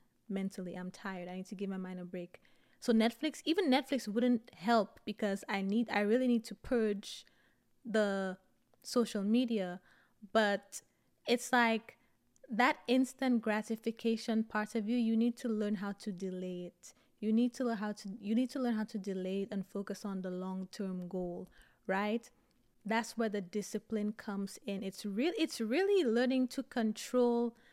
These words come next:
your desire for instant gratification. It's really understanding that the temporary satisfaction you receive right now is not worth sacrificing your long-term goals.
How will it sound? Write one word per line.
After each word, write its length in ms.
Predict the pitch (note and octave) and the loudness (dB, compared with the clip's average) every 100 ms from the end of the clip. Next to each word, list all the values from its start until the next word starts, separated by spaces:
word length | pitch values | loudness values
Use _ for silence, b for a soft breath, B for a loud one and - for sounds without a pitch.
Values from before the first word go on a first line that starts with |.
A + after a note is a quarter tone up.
| b b G3+ | b b -2
your 220 | A3 A3 | 0 2
desire 520 | A3 - F#3+ G#3+ G#3 | 0 -2 0 0 0
for 220 | - G#3+ - | -2 -6 -2
instant 540 | G#3+ G#3 - G#3+ G#3 | -4 -4 -4 -2 -2
gratification. 1200 | G3 F#3+ G3 G3 G3 - G#3+ G3+ - F3+ - G3 _ b b b b b b - | -2 -6 -6 -10 -12 -6 -6 -6 -8 -8 -8 -12 _ b b b b b b -16
It's 160 | - | -4
really 320 | A3 C#4 D#4 - | 0 0 -2 -2
understanding 1000 | A#3 A#3 G#3+ G3 - A3+ A3 A3 A3 G#3+ | 0 0 0 -8 -6 -2 2 2 2 0
that 440 | G3+ G3 F#3+ - - b b b b | -2 -4 -6 -10 -20 b b b b
the 120 | G#3+ A3 | -4 -4
temporary 720 | - B3 A#3+ B3 A#3 C4 D4+ | 0 2 2 2 0 0 -2
satisfaction 920 | - A#3+ A3+ - - A3 - A#3 G#3+ | -2 -2 -2 -8 -6 -6 -4 -2 0
you 120 | G#3 | -2
receive 540 | G3 G3 - A3+ A3+ F#3 | -4 -6 -2 0 0 -2
right 240 | G3 F#3+ | -4 -4
now 540 | F3+ F#3+ G#3 B3 C#4+ C4+ b b b - | -4 -2 0 0 -2 -8 b b b -2
is 220 | G3+ G#3+ | 0 2
not 340 | G#3+ A#3 - | 2 2 -2
worth 220 | A3 G#3+ | -4 -4
sacrificing 1000 | - - A3 - A3 - G3+ G3 - G3+ | -4 -2 -2 -2 -8 -4 -6 -6 -4 -4
your 200 | F#3+ G3 | -2 -2
long-term 760 | F#3 F#3 F#3+ G3 - G#3 F#3 F3+ | -2 -4 -4 -6 -8 -8 -6 -6
goals. 640 | F3+ F3 E3 - - - | -4 -4 -6 -10 -14 -18